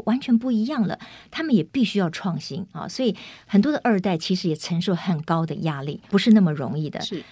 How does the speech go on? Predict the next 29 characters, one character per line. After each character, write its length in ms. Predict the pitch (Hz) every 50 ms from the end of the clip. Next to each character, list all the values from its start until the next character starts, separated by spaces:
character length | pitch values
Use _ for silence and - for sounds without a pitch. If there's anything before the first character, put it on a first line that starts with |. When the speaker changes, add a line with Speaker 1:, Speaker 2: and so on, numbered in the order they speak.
| - _ -
Speaker 1:
那 60 | 359
身 200 | 359 - 359 349
为 100 | 330 254
我 140 | 185 190 180
觉 160 | - 233 254
得 120 | 254 226
哈， 280 | 208 208 196 165 143 156
像 400 | - - - - 302 277 247 - - -
在 180 | - 269 254
我 160 | - - 160
们 160 | 156 156 160 160
的， 320 | 165 156 151 147 - - -
我 120 | 160 165
们 140 | 156 160 170
Talk 300 | - - 196 185 - 165
里 120 | 143 -
面， 200 | 127 143 143 - -
我 80 | -
们 120 | 165 170 180
分 160 | - 208 214
享 160 | 214 196 160
了 60 | 151
很 140 | 160 165 -
多 160 | - 170 165
女 160 | 160 160 151 -
性 180 | - - 160
的 80 | 139 127
故 220 | - - 151 -
事。 260 | - - - - -